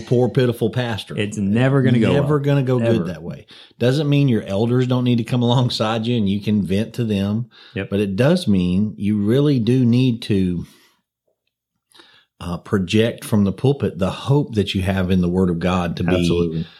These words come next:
Speaker 1: answered and him to keep his promises.
Speaker 2: Right. And the great thing about the, and this is just something that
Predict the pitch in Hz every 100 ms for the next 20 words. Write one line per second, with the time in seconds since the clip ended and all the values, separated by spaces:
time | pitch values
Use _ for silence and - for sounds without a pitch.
0 | - _ _ - 92 - - 90 80 80
1 | 101 90 85 87 - 78 - 76 71 -
2 | - - - _ _ - 90 80 - -
3 | 107 104 95 98 110 104 117 135 123 110
4 | 101 98 92 - 101 190 185 175 180 202
5 | 202 202 107 104 98 98 90 - - -
6 | - 175 - - 92 180 175 170 85